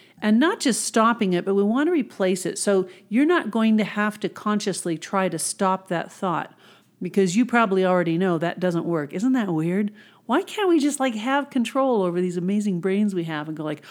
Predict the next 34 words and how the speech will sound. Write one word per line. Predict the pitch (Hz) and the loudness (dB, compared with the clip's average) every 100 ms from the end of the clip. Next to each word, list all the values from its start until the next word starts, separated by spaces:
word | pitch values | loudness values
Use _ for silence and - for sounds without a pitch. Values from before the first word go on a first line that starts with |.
| - 226 | -6 0
"Okay, | 233 277 302 | 0 2 4
I'm | 254 | 4
not | 262 | 2
gonna | 262 226 | 2 2
think | 202 269 277 | 2 2 2
that | 208 185 | 2 2
anymore"? | 180 180 180 196 247 240 - - - _ - | 2 2 2 2 0 -4 -20 -20 -20 _ -6
But | 226 | -4
it | 226 | -2
doesn't | 247 226 | -2 -2
work | 233 233 | -6 -6
that | 165 | -6
way. | 151 147 156 165 _ _ - | -4 -4 -4 -8 _ _ -10
Poo-poo. | 240 262 - 220 185 170 _ - - - - _ _ _ _ | -6 -6 -6 -8 -8 -10 _ -20 -20 -20 -20 _ _ _ _
Well, | 247 254 247 | -2 2 2
we | 254 | 4
wanna | 277 302 302 | 4 4 4
do, | 277 269 262 - 233 | 4 4 2 0 0
uh, | 226 220 220 214 - _ _ - | 2 2 0 -4 -14 _ _ -20
three | - 269 294 | -2 2 4
different | 294 233 220 | 4 2 0
things. | 220 180 170 180 - | 0 0 0 -6 -2
One | 233 269 | 2 4
of | 302 247 | 4 4
them | 226 196 196 202 - | 4 4 4 0 -2
is | 208 190 | -2 0
called | - 208 190 | 2 2 2
the | |
swish | 185 - 208 214 214 - - | -2 -2 2 2 0 -8 -14
process. | - 180 160 - 165 175 - | -2 0 0 -2 -4 -4 -4
And | 185 | -2
the | 190 | -2
swish | 185 - 247 262 - | -4 -2 -2 -2 -2
process | 190 175 - 175 170 - | 0 0 -2 -2 -2 -4